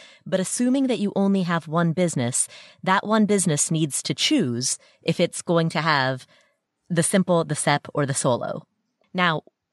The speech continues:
I totally understand that you want to contribute more than the twelve thousand dollar contribution limit that the simple I R A allows. Oh, and by the way, in twenty nineteen,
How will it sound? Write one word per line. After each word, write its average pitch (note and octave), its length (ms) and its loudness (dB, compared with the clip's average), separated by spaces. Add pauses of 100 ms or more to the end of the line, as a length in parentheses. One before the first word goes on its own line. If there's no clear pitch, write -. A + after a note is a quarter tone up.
(140)
I F3+ 80 4
totally C4+ 600 0
understand F#3 420 2
that C#3 100 -4
you D#3+ 120 -2
want D#3+ 240 2
to E3 60 -2
contribute D3+ 520 0
more D#3 340 2
than C#3+ 340 0
the C3+ 60 -4
twelve D3+ 360 0
thousand C#3+ 360 2
dollar C3+ 240 0
contribution C#3 640 -2
limit A#2+ 280 -4
that - 120 -4
the C3+ 80 -4
simple E3 360 0
I D#3+ 180 4
R D#3+ 140 4
A D#3 140 0
allows. C#3 500 -2 (580)
Oh, A#3 180 2 (140)
and G#3+ 240 4
by G3 140 2
the G3 80 0
way, D3 200 0 (320)
in G3+ 140 0
twenty G#3 260 0
nineteen, G3+ 500 0